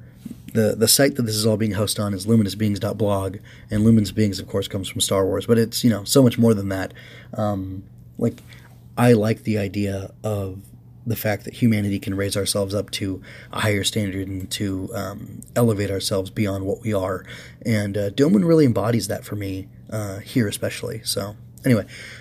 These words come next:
uh, that's why Domon burns. It's not because he's angry, angry and he can activate the super mode after,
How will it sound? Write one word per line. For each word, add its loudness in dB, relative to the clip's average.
uh, -4
that's 2
why 0
Domon -2
burns. -8
It's -6
not 0
because -2
he's -4
angry, -2
angry 6
and -4
he -8
can -2
activate -6
the -4
super -2
mode -4
after, -4